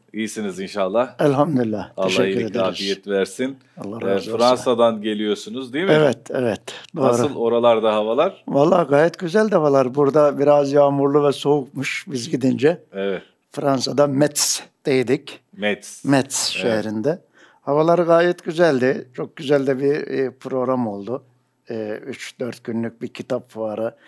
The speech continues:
Speaker 2: Daha doğrusu Kültür Expo, Kültür Fuarı.
Speaker 1: Evet.
Speaker 2: Kitap da bunun bir parçası.
Speaker 1: Tabii.
Speaker 2: Hem sohbet ettik, hem muhabbet ettik, hem konferans verdik, hem kitap imzaladık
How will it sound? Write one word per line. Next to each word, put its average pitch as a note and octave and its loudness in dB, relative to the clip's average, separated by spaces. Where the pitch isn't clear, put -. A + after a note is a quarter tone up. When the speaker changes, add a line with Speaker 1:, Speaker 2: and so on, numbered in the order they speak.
Speaker 2:
Daha C#3 2
doğrusu B2+ -4
Kültür C3+ -6
Expo, A2+ -6
Kültür B2 -10
Fuarı. A2 -6
Speaker 1:
Evet. F2 -8
Speaker 2:
Kitap - -4
da A#2 -8
bunun C3+ -2
bir C3+ -2
parçası. B2 -2
Speaker 1:
Tabii. F2+ -8
Speaker 2:
Hem G3+ 2
sohbet F3 2
ettik, C#3+ 0
hem E3 2
muhabbet D3+ 2
ettik, B2 -2
hem D#3 2
konferans D3 2
verdik, G#2+ -2
hem F3+ 2
kitap D#3 0
imzaladık A#2+ 0